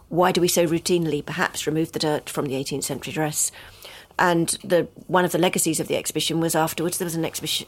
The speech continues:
um, a conference at the Museum of Mankind called Sacred Dirt, question mark, and it explored all those issues. And another legacy of the exhibition was that the auction houses, Christie's and Phillips,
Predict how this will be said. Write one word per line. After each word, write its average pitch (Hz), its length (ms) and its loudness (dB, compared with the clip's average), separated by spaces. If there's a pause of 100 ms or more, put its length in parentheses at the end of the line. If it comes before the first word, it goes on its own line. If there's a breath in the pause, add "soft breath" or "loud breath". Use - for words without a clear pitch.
um, 160 160 2
a 165 120 2
conference 175 420 -2
at - 60 -8
the - 40 2
Museum 170 300 4
of 165 100 -2
Mankind 170 640 2
called 170 240 0
Sacred - 420 0
Dirt, 170 220 0
question 160 340 -4
mark, 175 380 -2 (480 loud breath)
and 170 160 2
it - 120 -4
explored 175 600 0
all 165 200 0
those 156 220 0
issues. - 580 -4 (600 loud breath)
And 185 160 2
another 208 260 4
legacy 160 380 0
of 151 80 -4
the 143 80 2
exhibition 160 540 -2
was 180 280 4 (560 loud breath)
that - 260 0
the 185 360 2 (180)
auction 226 360 4
houses, 151 440 0
Christie's - 760 0 (360)
and 165 240 0
Phillips, - 560 0